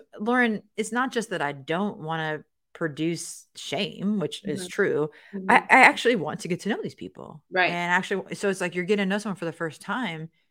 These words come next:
Speaker 1: and it's outside of a natural work context.
Speaker 2: Mm.
Speaker 1: Is, I've learned to ask questions like, "So what are you into?" And
Speaker 2: Mm,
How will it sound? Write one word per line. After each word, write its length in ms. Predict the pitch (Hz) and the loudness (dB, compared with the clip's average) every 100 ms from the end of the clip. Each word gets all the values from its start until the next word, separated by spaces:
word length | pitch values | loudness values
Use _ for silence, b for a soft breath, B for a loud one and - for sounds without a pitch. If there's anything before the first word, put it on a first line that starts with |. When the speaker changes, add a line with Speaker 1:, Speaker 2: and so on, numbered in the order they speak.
| _ _ _ | _ _ _
Speaker 1:
and 120 | 175 170 | -2 -2
it's 100 | - | 0
outside 460 | - 190 - 190 175 | 0 0 2 2 2
of 80 | 151 | -2
a 60 | |
natural 520 | 156 160 170 - 160 | -2 0 -2 -4 -6
work 280 | 143 160 - | -4 -6 -8
context. 680 | - 190 185 156 151 - - _ - | -6 -4 -2 -2 -4 -8 -20 _ -8
Speaker 2:
Mm. 380 | 208 196 185 175 | -4 -4 -6 -6
Speaker 1:
Is, 160 | 190 180 175 | -6 2 4
I've 160 | 170 | 6
learned 200 | 185 196 | 6 6
to 60 | 165 | 8
ask 260 | 156 - | 6 4
questions 400 | - 170 175 160 | -2 -2 -4 -4
like, 280 | 160 156 151 | -2 -2 -2
"So 300 | - - 214 | -4 2 4
what 140 | 233 247 | 6 4
are 20 | |
you 140 | 262 | 2
into?" 580 | 285 262 - 160 151 156 - _ | 0 -2 0 0 0 -4 -12 _
And 540 | - 175 175 175 190 | 0 4 4 4 0
Speaker 2:
Mm, 60 | 190 | -4